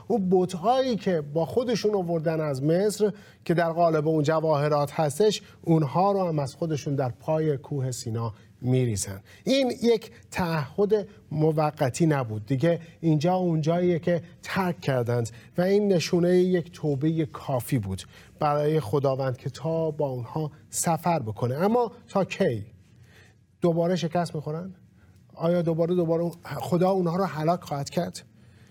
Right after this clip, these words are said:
غضب خدا تا کی بر اونها نخواهد ریخت؟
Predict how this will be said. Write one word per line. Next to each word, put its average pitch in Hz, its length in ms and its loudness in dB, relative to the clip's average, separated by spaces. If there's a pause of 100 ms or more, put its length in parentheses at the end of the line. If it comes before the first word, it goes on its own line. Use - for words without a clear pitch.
(440)
غضب 208 420 2
خدا 196 320 -2
تا 180 180 -2
کی 107 580 -6
بر 131 160 0
اونها 113 420 -8 (300)
نخواهد 107 540 -4
ریخت؟ - 200 -20